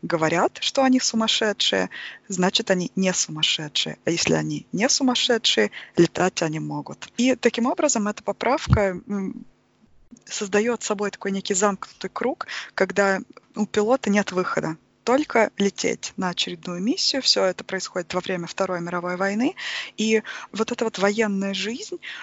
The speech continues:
доводится до абсурда совершенно. В принципе, сама война как занятие, как, э, образ жизни,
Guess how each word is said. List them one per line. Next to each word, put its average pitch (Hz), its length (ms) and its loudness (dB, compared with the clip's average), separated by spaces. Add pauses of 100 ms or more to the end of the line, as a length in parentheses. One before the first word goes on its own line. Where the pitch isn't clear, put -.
доводится 202 560 -2
до 185 140 0
абсурда 180 680 -4
совершенно. 170 880 -2 (520)
В - 160 -12
принципе, 240 440 2
сама 208 320 2
война 196 680 0
как - 420 -4
занятие, 175 840 0 (340)
как, - 320 -2
э, 170 280 0
образ 175 440 -2
жизни, 160 560 -6